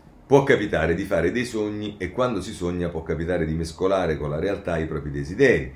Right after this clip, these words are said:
E chi lo sa se il sogno che vi stiamo ora per raccontare appartiene più alla sfera delle cose possibili, la realtà, o alla sfera delle cose impossibili, i desideri.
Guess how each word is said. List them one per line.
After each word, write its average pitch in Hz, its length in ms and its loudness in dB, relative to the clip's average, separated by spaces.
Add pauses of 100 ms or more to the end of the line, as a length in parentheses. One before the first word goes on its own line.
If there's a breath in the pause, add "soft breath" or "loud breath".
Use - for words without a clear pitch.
(380 loud breath)
E 101 120 2
chi 151 160 0
lo 120 100 4
sa 82 260 0
se - 220 -6
il 78 100 -2
sogno 95 520 0
che 80 100 -2
vi 76 140 -6
stiamo 87 320 -4
ora 78 220 -2
per 76 160 -6
raccontare 78 560 -4
appartiene 76 580 -6
più 113 240 -4
alla 85 180 2
sfera 85 300 -2
delle 73 180 -6
cose 71 220 -8
possibili, 71 760 -8
la 73 160 -6
realtà, 73 560 -4
o 73 60 -4
alla 71 100 -4
sfera 78 300 -4
delle 67 180 -6
cose 71 240 -8
impossibili, 71 760 -8
i - 20 -10
desideri. 64 500 -10